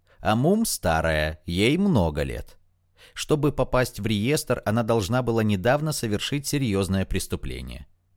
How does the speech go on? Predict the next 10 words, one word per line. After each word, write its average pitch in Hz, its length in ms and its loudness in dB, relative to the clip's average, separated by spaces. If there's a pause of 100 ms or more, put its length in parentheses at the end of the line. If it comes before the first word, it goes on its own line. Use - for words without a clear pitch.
(320)
Вы 147 220 0
представляете 170 720 -2
себе 120 320 0
мум 156 260 0
с - 140 -8
остеоартрозом 123 920 2
в 127 40 -4
роли 151 180 2
грабителя 139 540 -2
банка? 76 440 -4